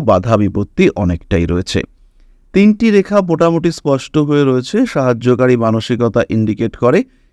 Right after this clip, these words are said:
কিন্তু ভাগ্যরেখা, রবিরেখা, যে সমস্ত রেখাগুলি এখান থেকে উঠে এরকম হওয়া উচিত ছিল, বা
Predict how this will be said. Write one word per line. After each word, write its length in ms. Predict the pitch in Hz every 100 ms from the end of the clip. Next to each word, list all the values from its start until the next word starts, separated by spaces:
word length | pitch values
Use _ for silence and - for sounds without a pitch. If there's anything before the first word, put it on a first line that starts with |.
| -
কিন্তু 380 | 220 214 - 78 - -
ভাগ্যরেখা, 760 | 113 120 117 139 127 - 110 - _ -
রবিরেখা, 680 | 120 131 147 156 120 - 104 - _ _ -
যে 240 | 104 160 185
সমস্ত 420 | 175 160 170 -
রেখাগুলি 500 | 156 123 131 123 143 131
এখান 240 | 117 117 110
থেকে 240 | 120 113
উঠে 240 | 113 110 135
এরকম 320 | 113 110 113 110
হওয়া 160 | 110 107
উচিত 320 | 98 107 98 -
ছিল, 280 | - 123 135 143 123
বা 160 | 160